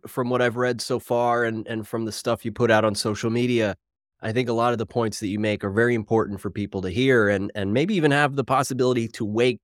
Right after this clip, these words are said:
some people up who are not. And of course, here on Healthy and Awake podcast, that's what we're all about. And there does seem to be two different realities playing out at the same time, where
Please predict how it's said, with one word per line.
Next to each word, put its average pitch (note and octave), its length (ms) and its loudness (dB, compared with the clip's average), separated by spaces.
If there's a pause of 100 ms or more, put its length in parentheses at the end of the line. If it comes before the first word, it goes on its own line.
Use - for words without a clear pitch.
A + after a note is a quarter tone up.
(100)
some A2+ 200 -4
people G#2+ 320 -4
up G2+ 200 2 (440)
who G#2+ 420 0
are F#2+ 140 -6
not. F2+ 360 -4
And E2+ 180 -16
of - 120 -20
course, F#2+ 320 -2
here G2+ 240 0
on F#2 220 -2
Healthy G2+ 280 -4
and F#2+ 60 -2
Awake F2 200 -4
podcast, F#2 540 -2
that's - 200 -10
what E2+ 120 -10
we're F#2 80 -4
all F#2 160 -2
about. F2+ 380 -2 (600)
And A2 760 0
there D3 140 -2
does E3+ 280 6
seem F#3 260 0
to D#3+ 80 4
be D#3 280 4
two E3 260 -2
different C#3 460 0
realities A#2 640 2
playing A2+ 340 0
out G#2+ 160 4
at G2+ 60 -8
the G#2 80 -12
same A2+ 280 -2
time, A#2+ 420 0
where G2+ 320 0